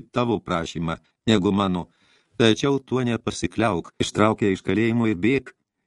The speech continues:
Nieko kita tau nelieka. Jeigu tai nepavyks, bus laiko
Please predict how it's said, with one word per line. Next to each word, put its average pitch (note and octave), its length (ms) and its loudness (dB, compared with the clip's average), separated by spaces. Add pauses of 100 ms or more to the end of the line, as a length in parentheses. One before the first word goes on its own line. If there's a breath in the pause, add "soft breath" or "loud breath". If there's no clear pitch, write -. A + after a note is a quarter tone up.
(100)
Nieko B2 400 2
kita B2 300 -4
tau A#2 180 0
nelieka. A2+ 520 -2 (400 soft breath)
Jeigu A#2 320 4
tai C#3+ 240 -2
nepavyks, G#2+ 600 -2 (260)
bus C3+ 240 0
laiko A#2 420 0